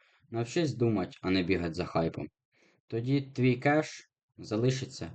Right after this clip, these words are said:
у твоїй кишені, а не у кишені китів. І пам'ятай, якщо бачиш Т Г канал з обіцянками тисячу процентів за пару днів, закрий його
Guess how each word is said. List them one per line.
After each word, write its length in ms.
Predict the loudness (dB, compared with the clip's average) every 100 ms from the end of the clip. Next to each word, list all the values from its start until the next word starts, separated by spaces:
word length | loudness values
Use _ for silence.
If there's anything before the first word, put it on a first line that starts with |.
| -16 -10
у 120 | -2
твоїй 300 | 4 4 4
кишені, 500 | -2 -6 -8 -8 -10 _ _ _ _ _ _ _ _ _ _ _ _
а 100 | -6
не 140 | -2 -2
у 80 | 0
кишені 440 | 0 2 0 0
китів. 320 | -4 -8 -12 -14 _ _ _ _ _ _ _
І 100 | -6
пам'ятай, 680 | 2 4 4 0 -2 -6 -10 _ _ _
якщо 300 | -4 0 -2
бачиш 760 | 4 2 4 -2 -2 -6 -16 0
Т 160 | 2
Г 100 | 2
канал 520 | 0 0 4 4 2 0
з 100 | -2
обіцянками 800 | 0 2 4 2 4 2 2 -4 _ _ _ _
тисячу 340 | -2 -2 -2 -4
процентів 500 | -4 0 0 0 0
за 140 | 0
пару 300 | 4 4 4
днів, 380 | 2 4 4 -2 _ _ _ _ _ _ _ -20 -10
закрий 460 | -2 -2 2 2 2
його 380 | 4 4 2